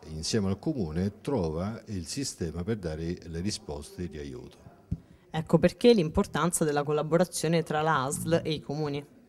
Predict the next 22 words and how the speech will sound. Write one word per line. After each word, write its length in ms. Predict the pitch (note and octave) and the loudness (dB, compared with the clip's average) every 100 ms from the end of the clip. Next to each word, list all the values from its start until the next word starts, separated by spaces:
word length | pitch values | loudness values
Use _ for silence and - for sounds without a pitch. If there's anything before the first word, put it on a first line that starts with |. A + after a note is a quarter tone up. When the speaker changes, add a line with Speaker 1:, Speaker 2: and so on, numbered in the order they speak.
| - | -14
Speaker 1:
E 100 | F#2+ | -12
certo, 460 | - F#2+ - F#2+ F2 | -10 -12 -8 -8 -8
questo 280 | - - D#2+ | -10 -10 -10
è 40 | |
fondamentale. 680 | - D2+ D2+ C#2+ D2 C2+ - - - - - _ _ _ | -8 -10 -10 -12 -12 -12 -14 -20 -20 -20 -20 _ _ _
La 440 | F#2 F#2 F#2 F2+ F2+ | -10 -6 -2 -2 0
cosa 240 | A#2+ A#2 | -2 0
importante 560 | A2+ B2 - C3 G#2+ G2 | -2 -4 -4 -4 -2 -2
di 100 | F#2 | 0
questo 240 | G#2 D#3+ | -2 -2
programma 420 | D#3 G2+ F2+ A2+ | -2 -2 0 -2
è 120 | B2 | -4
che, 380 | - G2+ G2 F2+ - - - - - | -4 -2 -2 -2 -8 -20 -20 -20 -16
eh, 160 | D2 | -12
punto 320 | - G2+ A2 | -6 -6 -2
unico 340 | A2 G#2+ G#2 G2+ | -2 -2 -2 -2
di 80 | A2+ | -2
accesso 320 | A2 G2 A2 | -2 0 -2
è 60 | |
figurativo, 800 | G2+ G2+ E2 D2+ D2+ A2 E2+ D2 | -2 -4 -4 -6 0 2 2 -2
cioè, 380 | - F#2 E2+ D2+ - - - - | -4 -2 -2 -4 -12 -18 -18 -12
eh, 680 | F2 E2 E2+ E2+ D#2 D#2+ | -8 -4 -2 -4 -4 -8